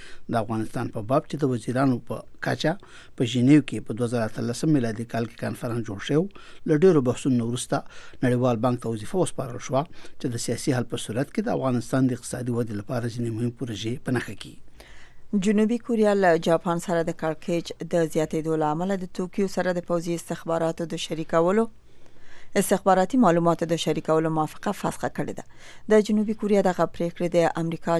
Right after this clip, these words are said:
Speaker 2: جاپان او جنوبي کوریا د درې اړخیزو امنیتي همکاریو په برخه کې نوی انحراف او جلاوالی رامنځته کړی دی. جنوبي کوریا نن ویلي دي چې له جاپان سره د همکارۍ جاري ساتل د جنوبي کوریا په ملي ګټه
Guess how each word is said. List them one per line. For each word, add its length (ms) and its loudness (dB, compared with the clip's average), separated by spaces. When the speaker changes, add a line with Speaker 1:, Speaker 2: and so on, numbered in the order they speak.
Speaker 2:
جاپان 460 -2
او 20 -2
جنوبي 360 -4
کوریا 300 2
د 140 4
درې 140 6
اړخیزو 580 -2
امنیتي 400 2
همکاریو 500 0
په 140 -2
برخه 320 0
کې 100 2
نوی 180 6
انحراف 520 4
او 100 4
جلاوالی 640 2
رامنځته 400 -2
کړی 240 -6
دی. 60 -18
جنوبي 380 4
کوریا 320 4
نن 220 2
ویلي 260 2
دي 120 -2
چې 140 0
له 220 4
جاپان 340 0
سره 220 0
د 80 -4
همکارۍ 540 0
جاري 260 -2
ساتل 320 0
د 160 6
جنوبي 340 2
کوریا 320 4
په 160 2
ملي 340 2
ګټه 500 0